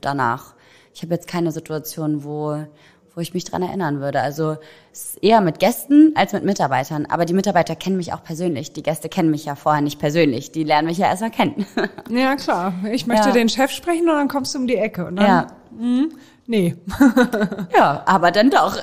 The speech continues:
Speaker 1: <laughs>
Speaker 2: Was, was haben die, was haben die Gäste so für Probleme? Weswegen wollen die den Chef oder in dem Fall natürlich die Chefin sprechen?
Speaker 1: Ja, also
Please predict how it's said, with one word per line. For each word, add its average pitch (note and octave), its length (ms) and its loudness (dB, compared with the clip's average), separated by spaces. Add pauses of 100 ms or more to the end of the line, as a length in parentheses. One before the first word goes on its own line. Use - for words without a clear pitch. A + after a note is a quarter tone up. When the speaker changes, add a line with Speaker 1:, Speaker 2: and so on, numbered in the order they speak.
Speaker 1:
<laughs> C#4+ 100 -2
Speaker 2:
Was, E4+ 200 6 (360)
was C#4 260 2
haben E4 240 4
die, C#4+ 380 8
was C4+ 240 0
haben A#3+ 140 2
die C4 100 4
Gäste D4 340 -4
so C#4 140 -4
für D#4+ 160 -2
Probleme? D4+ 540 0
Weswegen B3 460 -2
wollen A#3 680 -2
die A#3+ 220 -2
den C4+ 200 0
Chef - 380 -2 (460)
oder A3+ 160 2
in G3 80 2
dem F#3+ 160 -2
Fall G#3+ 160 -6
natürlich A3+ 320 -6
die A#3 100 -8
Chefin G#3+ 380 -4
sprechen? A3+ 400 -6 (140)
Speaker 1:
Ja, F#3 300 2 (400)
also F#3+ 400 0